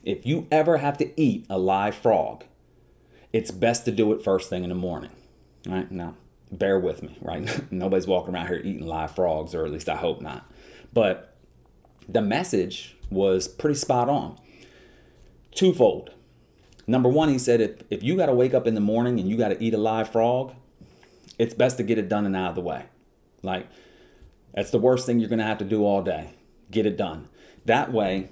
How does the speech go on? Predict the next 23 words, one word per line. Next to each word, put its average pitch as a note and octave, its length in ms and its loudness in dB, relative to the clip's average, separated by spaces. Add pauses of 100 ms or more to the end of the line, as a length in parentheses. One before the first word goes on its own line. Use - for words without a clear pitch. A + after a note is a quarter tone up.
(340)
the G#2 120 0
rest A2 360 -2
of A#2+ 60 2
your B2 160 4
day C3+ 460 -2 (180)
is G2+ 300 -6
all G#2 380 4
uphill, F2+ 640 -6 (640)
right? F#2 300 -2 (500)
It's G#2 220 -2
all G2 360 2
uphill. F#2 500 -4 (540)
He A#2 80 4
also C#3 240 4
said A#2 220 2
that G#2 100 0
if G#2+ 140 -6
you A2 100 2
wait G#2 460 -2 (140)
to D3 100 -2
eat C#3+ 160 2
that C#3+ 240 2
frog, D#3 420 4